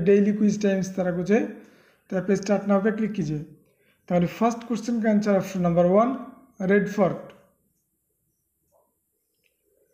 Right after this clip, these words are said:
तो देखिए फ्रेंड्स, रेड फोर्ट सही हो चुका है। और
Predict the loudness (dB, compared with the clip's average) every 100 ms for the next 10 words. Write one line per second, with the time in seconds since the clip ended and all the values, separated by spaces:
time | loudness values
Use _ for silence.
0 | _ _ -6 -2 2 4 4 4 0 -2
1 | -2 0 0 0 -2 2 2 2 2 2
2 | 4 4